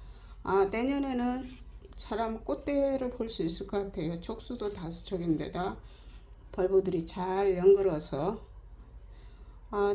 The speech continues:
태극문 다섯 촉입니다. 나름 저렴하게 올렸고요. 뿌리도 최상입니다.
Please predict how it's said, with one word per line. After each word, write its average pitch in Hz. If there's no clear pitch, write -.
태극문 269
다섯 202
촉입니다. 139
나름 185
저렴하게 226
올렸고요. 147
뿌리도 214
최상입니다. 175